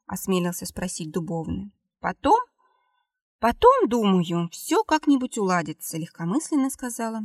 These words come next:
госпожа Кисленьких. «Ну и мы вернёмся с островов, я полагаю. Так, время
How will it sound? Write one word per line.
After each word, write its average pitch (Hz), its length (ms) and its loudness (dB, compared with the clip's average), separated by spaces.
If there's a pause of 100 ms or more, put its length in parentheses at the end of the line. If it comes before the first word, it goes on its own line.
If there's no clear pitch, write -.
госпожа 185 520 -6
Кисленьких. 185 680 -10 (500)
«Ну 466 240 4
и 294 40 6
мы 220 160 2
вернёмся 175 520 -2
с - 100 -12
островов, 180 640 -4 (140)
я 196 140 -6
полагаю. 175 600 -8 (320)
Так, - 340 0 (160)
время 415 440 -2